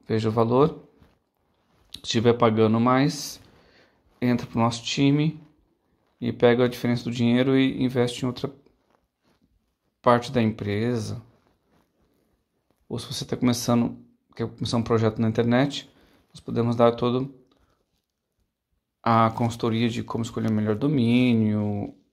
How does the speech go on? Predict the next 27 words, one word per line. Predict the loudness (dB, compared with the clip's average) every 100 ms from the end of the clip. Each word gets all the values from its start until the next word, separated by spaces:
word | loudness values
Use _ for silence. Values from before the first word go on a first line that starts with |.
| -14
desenvolver | -4 -2 -2 -4
o | -6
site, | -2 0 2 2 0 -4 -12
o |
conteúdo, | -10 -8 -4 -2 -2 -2 -4 -6
tudo | -6 -4 -4 -6 -10 _ -20 -20 -20 _ _ _ _ _ _ _ -6
que | -2
você | -2
precisar. | -4 -8 -6 -6 -8 -20 -18 -8
Nós | -2 0
temos | 2 0
patrocinadores | -2 0 0 0 -4 0 2 2 2
aqui | -2 -6
no |
canal. | -6 -6 -8 -10 _ _ _ _ _ _ -16
Eles | -14 -2
passaram | -2 0 0 2
no | 0 0
começo | 0 2 0 -4
do | -6
vídeo, | -4 -6 -8 -12
mas | -12
se | -10
você | -10 -8
perdeu, | -4 -4 0 -2
aqui | -2 -4
embaixo | -2 0 -2 -4 -14